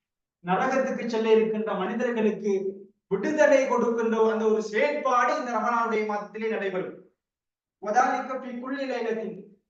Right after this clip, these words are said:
இந்த ரமலானுடைய ஒவ்வொரு இரவும் அது என்ற செய்தியை குறிப்பாக சொல்லி காட்டினார்கள். எனவே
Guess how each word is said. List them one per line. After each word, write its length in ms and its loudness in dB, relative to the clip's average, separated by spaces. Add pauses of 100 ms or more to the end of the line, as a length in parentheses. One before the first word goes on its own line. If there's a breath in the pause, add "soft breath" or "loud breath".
(120)
இந்த 160 -8
ரமலானுடைய 640 -2
ஒவ்வொரு 440 2
இரவும் 340 -2
அது 460 -4 (200)
என்ற 280 -6
செய்தியை 680 -4
குறிப்பாக 540 0
சொல்லி 260 -4
காட்டினார்கள். 540 -4 (400)
எனவே 560 4